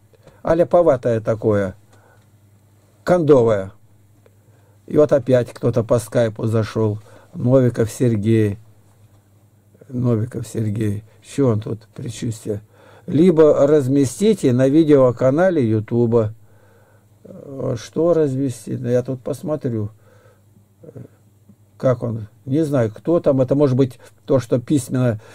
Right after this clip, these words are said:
содержание его. Не знаю. Новиков Сергей. Ну, благодарю, Сергей Александрович, за работу, что я его не просил, ничего сам. То есть у нас сколько есть людей, вот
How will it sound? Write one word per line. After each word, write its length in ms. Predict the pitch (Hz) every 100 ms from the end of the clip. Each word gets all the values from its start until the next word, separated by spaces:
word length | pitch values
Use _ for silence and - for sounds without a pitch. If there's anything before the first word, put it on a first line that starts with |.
| -
содержание 840 | - 135 139 127 151 139 123 113
его. 600 | - 123 123 143 196 135 - - - _ _
Не 180 | 139 160
знаю. 400 | 147 131 113 107
Новиков 500 | 113 143 151 135 113 -
Сергей. 560 | 113 104 104 110 98 - _ _ _ _
Ну, 220 | 156 135
благодарю, 720 | 131 127 131 135 151 185 185 127 _ _ _ _ _ _ _ - -
Сергей 340 | 135 120 139
Александрович, 880 | 123 113 - 120 104 104 98 98 - _ _ _ - _ _ _
за 200 | - 135
работу, 560 | 135 131 165 185 131 110
что 300 | - 120 107 - -
я 180 | - 156
его 120 | 165
не 140 | 131 120
просил, 520 | - 123 110 170 170
ничего 360 | 127 - 135 123
сам. 360 | - 135 98 - _ _ _ -
То 80 | -
есть 120 | 131
у 60 | 135
нас 180 | 135 -
сколько 340 | - 131 139
есть 220 | 131 117
людей, 340 | 143 135 180
вот 140 | 151